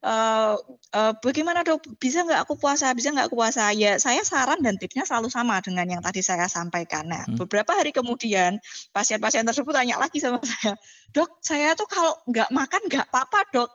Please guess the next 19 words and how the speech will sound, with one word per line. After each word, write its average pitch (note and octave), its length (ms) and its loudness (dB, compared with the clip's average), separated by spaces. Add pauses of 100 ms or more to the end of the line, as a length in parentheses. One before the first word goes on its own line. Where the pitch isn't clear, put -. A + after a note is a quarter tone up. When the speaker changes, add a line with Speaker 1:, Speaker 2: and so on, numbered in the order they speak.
(160)
Speaker 1:
Yang F4 180 0
nggak - 140 -4
bisa A#3+ 240 -2
nggak A#3+ 240 -6
minum." D#4+ 320 -2
<laughs> B3 480 2
Speaker 2:
<laughs> C#3+ 340 -2
Speaker 1:
Itu A#3+ 300 0
kan C#4+ 180 2
sebenarnya. F#3+ 640 0
Speaker 2:
Iya. G#3 60 0 (180)
Speaker 1:
Karena - 160 -14
kalau D4 240 2 (160)
menyusui C#4 560 -6
itu E4+ 80 -14
kayak D3+ 240 -4 (600)
terus, D5 160 0
terus, F#3 240 -4
dan F#3+ 160 -2